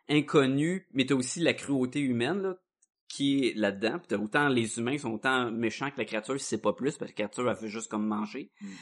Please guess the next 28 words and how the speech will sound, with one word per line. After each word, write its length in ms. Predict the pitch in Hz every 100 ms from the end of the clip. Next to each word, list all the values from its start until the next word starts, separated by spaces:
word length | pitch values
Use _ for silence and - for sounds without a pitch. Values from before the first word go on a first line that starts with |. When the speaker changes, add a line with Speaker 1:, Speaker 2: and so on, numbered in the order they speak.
| 104
Speaker 1:
Mais 80 | 139
on 60 | 151
n'a 140 | 160
pas 120 | 160 226
eu 60 |
le, 120 | 254 -
le 120 | 123 110
traître 420 | - 156 165 180
qui 100 | -
va, 180 | 127 113
mettons, 320 | 123 127 160
à 80 | 143
la 40 | 98
fin, 160 | 160
il 120 | 156
revient, 220 | 117 120 165
puis 100 | 151
il 20 |
barre 140 | 151
la 120 | 147 127
porte, 240 | 175 175
puis 80 | 196
comme, « 180 | 190 220
Non, 320 | 302 349 339
non, 180 | 339 339
rouvre 160 | 311 254
la 100 | 277
porte », 240 | 277 277